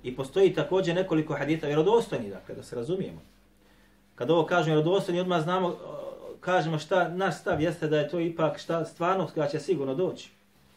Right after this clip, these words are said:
I nekoliko haditha također vjerodostojnih, kako dobrih, tako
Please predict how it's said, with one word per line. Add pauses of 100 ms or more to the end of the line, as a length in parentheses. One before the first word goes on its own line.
(2000)
I
nekoliko
haditha
također
vjerodostojnih, (320)
kako
dobrih,
tako